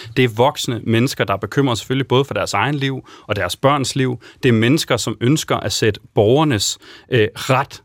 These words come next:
til at være fri fra reklamer over spilindustriens ret til at reklamere. Det er sådan en forloren frihed, det her med friheden til at blive bombarderet med reklamer. Helt seriøst. Hvad med vores unge knægtes frihed til et liv uden afhængighed?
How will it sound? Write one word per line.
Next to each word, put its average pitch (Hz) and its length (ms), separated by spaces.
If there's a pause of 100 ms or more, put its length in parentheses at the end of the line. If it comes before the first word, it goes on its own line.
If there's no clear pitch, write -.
til - 140
at 123 120
være 107 140
fri 196 420
fra 104 220
reklamer 107 500 (380)
over 151 360
spilindustriens 127 1040
ret 131 140
til - 180
at 101 100
reklamere. 110 480 (280)
Det 165 80
er 165 40
sådan 175 140
en 160 40
forloren 156 560
frihed, 165 340
det 147 100
her 147 40
med 139 120
friheden 165 640
til - 120
at 147 100
blive 143 120
bombarderet 143 600
med 127 160
reklamer. 147 500 (300)
Helt 254 300
seriøst. 190 500 (240)
Hvad 156 120
med 233 120
vores 190 280
unge 202 300
knægtes 196 480
frihed 226 260
til - 140
et 147 80
liv 190 160
uden 214 200
afhængighed? 185 600